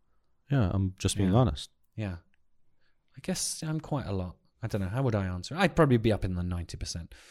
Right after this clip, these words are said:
Speaker 1: Yeah.
Speaker 2: Uh, we put it out to our audience as well on
Speaker 1: Mm-hmm.
Speaker 2: Instagram. We asked them what the weird ones were.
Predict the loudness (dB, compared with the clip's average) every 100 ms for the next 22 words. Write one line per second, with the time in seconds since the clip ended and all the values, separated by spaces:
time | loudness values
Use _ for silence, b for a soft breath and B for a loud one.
0 | B 0 2 0 -4 _ _ _ _ _
1 | _ _ -4 2 4 6 6 6 6 4
2 | 2 2 6 4 4 0 2 4 4 4
3 | -2 -6 0 4 6 8 6 6 0 B
4 | B 2 6 6 4 4 8 10 10 8
5 | 2 -2 -6 -8